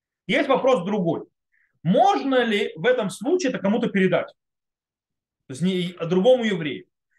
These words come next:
В этом вопрос. То есть, да, могу ли я, то есть, да, э, передать это, допустим, э, другому еврею или передать другому еврею, чтобы он это продал?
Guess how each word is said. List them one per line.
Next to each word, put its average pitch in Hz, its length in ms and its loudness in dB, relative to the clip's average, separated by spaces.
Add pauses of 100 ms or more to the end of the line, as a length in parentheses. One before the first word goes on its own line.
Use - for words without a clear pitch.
(120)
В 170 80 -4
этом 233 240 0
вопрос. - 340 -6
То 113 80 -18
есть, 110 120 -18
да, 220 200 -2
могу 180 680 -2
ли 277 180 -2
я, 180 760 -6 (120)
то 165 100 -12
есть, 139 180 -14
да, 277 340 -2 (560)
э, 165 300 -2
передать 175 680 -2 (100)
это, 233 640 -2 (240)
допустим, 214 800 -8
э, 165 260 0
другому 170 420 0
еврею 269 280 0
или 196 80 -4
передать 214 200 -4
другому 208 260 -16
еврею, 285 200 -4
чтобы 196 260 -4
он 302 220 4
это 185 160 0
продал? 143 400 -4